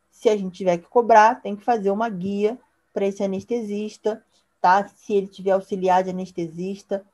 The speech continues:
também tem que botar uma guia pra esse, é, auxiliar de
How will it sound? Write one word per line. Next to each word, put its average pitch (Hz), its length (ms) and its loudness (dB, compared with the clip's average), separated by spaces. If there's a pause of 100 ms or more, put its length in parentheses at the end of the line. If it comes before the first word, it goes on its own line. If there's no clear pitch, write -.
(280)
também 190 560 0
tem 196 140 -10
que - 80 -12
botar 196 580 -2
uma 196 200 -2
guia 165 560 -6 (320)
pra 175 200 4
esse, 160 640 -4
é, 143 880 -4 (880)
auxiliar 165 920 2 (460)
de 160 420 -4